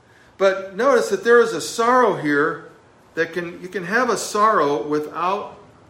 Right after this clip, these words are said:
regret. Sorrow without regret.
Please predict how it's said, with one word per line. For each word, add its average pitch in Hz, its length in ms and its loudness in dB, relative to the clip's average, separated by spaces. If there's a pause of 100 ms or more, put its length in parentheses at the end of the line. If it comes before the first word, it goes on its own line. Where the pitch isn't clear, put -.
(220)
regret. 160 800 -6 (1700)
Sorrow 190 520 -4
without 151 600 -6
regret. 131 480 -8